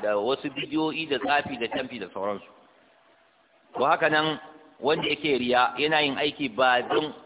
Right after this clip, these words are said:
yana yin aiki ba don Allah ba, don a yaba masa, don shi ma ba shi ladan wannan aikin. Na je lahira za a ce, "To je ka wanda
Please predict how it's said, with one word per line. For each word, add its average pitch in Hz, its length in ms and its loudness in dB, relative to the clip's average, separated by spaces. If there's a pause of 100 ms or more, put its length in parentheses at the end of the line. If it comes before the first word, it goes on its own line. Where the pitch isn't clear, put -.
(520)
yana 156 180 0
yin 143 100 0
aiki 147 320 -2
ba 127 180 4
don 156 220 -2
Allah 147 360 0
ba, 101 260 -2
don - 160 -2
a 127 80 0
yaba 117 260 2
masa, 95 380 -6
don 143 160 -4
shi 170 80 -4
ma 180 140 4
ba 185 80 6 (100)
shi - 100 0
ladan 135 300 2
wannan 110 240 -2
aikin. 107 280 -6 (540)
Na 143 120 2
je 160 120 0
lahira 165 340 4
za 151 120 2
a 147 80 4
ce, 147 160 -4
"To 120 180 -8
je 127 220 -4
ka - 140 -2
wanda 175 260 0